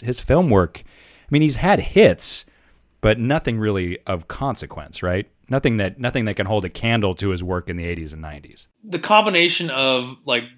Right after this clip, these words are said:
Speaker 2: box office sensation and,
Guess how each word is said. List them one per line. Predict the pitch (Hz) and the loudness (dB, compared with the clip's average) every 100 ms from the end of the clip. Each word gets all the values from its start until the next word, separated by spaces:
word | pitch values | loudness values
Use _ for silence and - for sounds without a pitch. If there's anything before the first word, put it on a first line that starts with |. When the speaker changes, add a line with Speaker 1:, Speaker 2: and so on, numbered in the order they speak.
| _ | _
Speaker 2:
box | 127 139 143 | 4 4 2
office | 143 131 139 | 0 0 -4
sensation | - 131 120 - 120 120 131 120 123 123 _ _ _ _ | -8 -8 -8 -4 -4 -4 -6 -8 -10 -14 _ _ _ _
and, | 131 127 123 120 120 117 | 0 2 2 2 -2 -10